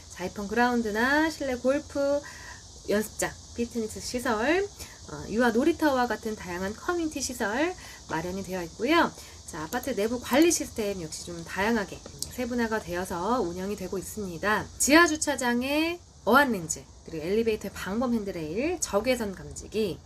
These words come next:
그리고 스마트 기능으로, 어, 지에스 스페이스 솔루션이라고 해서 이제 지-, 스마트폰에 스페이스,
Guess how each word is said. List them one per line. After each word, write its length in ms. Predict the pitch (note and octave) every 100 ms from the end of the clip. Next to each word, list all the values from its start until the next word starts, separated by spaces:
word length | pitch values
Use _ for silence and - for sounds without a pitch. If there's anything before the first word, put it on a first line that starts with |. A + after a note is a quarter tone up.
| -
그리고 540 | E3 D#3+ C4+ D#4 E4+ - - -
스마트 600 | - G4+ G#4+ - E4+ D#4 D4+
기능으로, 840 | G#3+ A3 A3 E3+ E3 G3 E3 C3+ - -
어, 160 | - D#3+
지에스 360 | E3 C#4+ D#4 D4+
스페이스 420 | - C#4 B3 -
솔루션이라고 720 | A#3+ A#3 A3+ G3 F3+ E3+ E3+
해서 340 | E3 C4 E4
이제 160 | F4 A#3
지-, 200 | - A4
스마트폰에 880 | - G4+ A4 F#4+ - C#4 A#3 G#3 D#4
스페이스, 680 | F4+ - C4 A#3+ - A#3+ F3